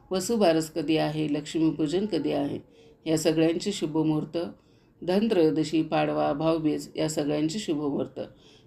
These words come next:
मी आजच्या व्हिडिओमध्ये तुम्हाला देईल. तर अशा प्रकारे या संपूर्ण दिवाळीची माहिती तुम्हाला या व्हिडिओमध्ये मिळेल. त्यासाठी व्हिडिओ शेवटपर्यंत पहा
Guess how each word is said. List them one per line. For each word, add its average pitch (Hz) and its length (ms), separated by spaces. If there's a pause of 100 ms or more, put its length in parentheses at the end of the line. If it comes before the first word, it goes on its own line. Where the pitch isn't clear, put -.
मी 196 80
आजच्या 160 320
व्हिडिओमध्ये 151 480
तुम्हाला 151 380 (840)
देईल. 151 340 (1200)
तर 220 140
अशा 175 280
प्रकारे 160 440
या 165 120
संपूर्ण 175 540
दिवाळीची 151 520
माहिती 151 360
तुम्हाला 151 340
या 151 100
व्हिडिओमध्ये 147 460
मिळेल. 156 340 (100)
त्यासाठी 151 440
व्हिडिओ 147 240
शेवटपर्यंत 156 600
पहा 147 240